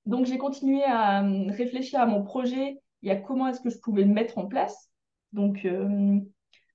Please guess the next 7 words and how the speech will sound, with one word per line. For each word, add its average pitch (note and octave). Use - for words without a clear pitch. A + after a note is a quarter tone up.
je G#3+
suis A3
retournée C#4
voir C4
la A3
R C4
H F#3